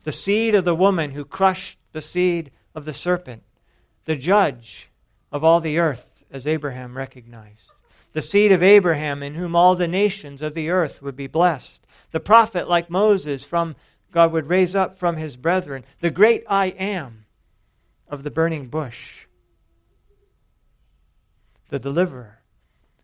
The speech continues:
from the Egyptian furnace, the wilderness rock out of whom poured a river of living water, the kinsman redeemer of Ruth who raised up to her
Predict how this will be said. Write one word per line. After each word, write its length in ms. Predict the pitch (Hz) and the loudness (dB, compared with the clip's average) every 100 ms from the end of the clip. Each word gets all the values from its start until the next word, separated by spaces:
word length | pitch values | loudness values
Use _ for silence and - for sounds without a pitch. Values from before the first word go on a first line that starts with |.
| _ _ | _ _
from 180 | 143 139 | -8 -8
the 160 | 135 131 | -8 -10
Egyptian 400 | 127 156 143 127 | -12 -14 -16 -18
furnace, 800 | - 156 123 123 - - - _ _ _ _ - | -12 -10 -12 -18 -20 -20 -20 _ _ _ _ -4
the 100 | 156 | 4
wilderness 540 | 196 208 202 180 170 | 6 8 4 0 -4
rock 540 | 147 185 180 - _ - | 2 4 4 0 _ -4
out 140 | 165 | -2
of 140 | 165 165 | -2 -8
whom 280 | 175 165 151 | -10 -10 -12
poured 340 | - 180 170 | -4 -2 0
a 40 | |
river 460 | 151 185 160 120 98 _ _ _ | 0 0 -2 -6 -12 _ _ _
of 160 | 151 143 | -4 -2
living 380 | 170 170 151 147 | -2 -2 -4 -2
water, 480 | 156 156 117 101 _ _ - | -2 -2 -6 -18 _ _ -4
the 80 | 160 | -2
kinsman 580 | - 214 196 180 190 180 | 0 -2 -2 -4 -4 -2
redeemer 640 | 165 175 196 160 135 117 _ | -2 0 0 -2 -6 -10 _
of 160 | 156 135 | -6 -4
Ruth 560 | 143 190 139 - - - | 2 2 2 -4 -20 -8
who 100 | 160 | -4
raised 380 | 151 170 165 175 | -2 -2 -2 -4
up 220 | 165 - | -6 -6
to 200 | - 175 | -10 -10
her 320 | 151 143 107 | -6 -8 -10